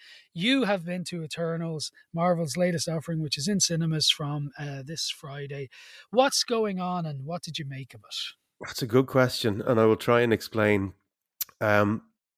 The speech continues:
Speaker 2: so the Eternals are a football team-sized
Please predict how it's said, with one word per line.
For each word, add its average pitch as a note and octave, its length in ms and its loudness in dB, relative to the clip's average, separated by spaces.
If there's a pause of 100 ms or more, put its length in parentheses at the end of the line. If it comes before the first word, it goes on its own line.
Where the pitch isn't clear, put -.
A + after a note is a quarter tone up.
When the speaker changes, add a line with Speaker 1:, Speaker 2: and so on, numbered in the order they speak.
(380)
Speaker 2:
so B2+ 220 4
the B2 240 2
Eternals E3+ 500 4
are B2+ 300 2
a A#2 40 0
football B2 680 4
team-sized F#2+ 800 0